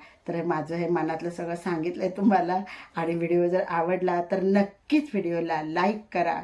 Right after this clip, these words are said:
शेअर करा आणि ना कमेंट करा, का-, कारण का लाईक पण कोण करत नाही आणि कमेंट पण कोण करत नाही.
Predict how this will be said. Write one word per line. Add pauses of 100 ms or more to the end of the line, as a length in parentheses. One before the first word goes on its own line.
शेअर
करा (440)
आणि
ना
कमेंट
करा,
का-,
कारण
का
लाईक (100)
पण
कोण
करत
नाही
आणि
कमेंट
पण
कोण
करत
नाही.